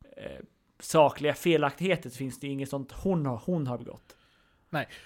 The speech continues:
Speaker 2: och att genomdriva en förändring, politisk förändring av för-, eh, försäkringskassan, Arbetsförmedlingen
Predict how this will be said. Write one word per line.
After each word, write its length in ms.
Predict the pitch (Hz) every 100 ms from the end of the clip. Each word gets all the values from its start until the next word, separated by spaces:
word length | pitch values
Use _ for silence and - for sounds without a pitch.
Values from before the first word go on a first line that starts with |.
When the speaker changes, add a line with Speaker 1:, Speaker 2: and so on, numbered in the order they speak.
| -
Speaker 2:
och 160 | - 156
att 160 | 151 -
genomdriva 920 | 165 165 151 151 147 151 147 147 143
en 440 | 147 143 139 139
förändring, 1080 | - - - - 165 156 147 143 143 143 139
politisk 400 | 147 151 147 160
förändring 380 | 165 147 135 131
av 60 | 127
för-, 200 | 143 160
eh, 80 | 135
försäkringskassan, 1040 | - - - - 214 - 175 - 135 123
Arbetsförmedlingen 840 | 156 143 - 156 180 190 160 139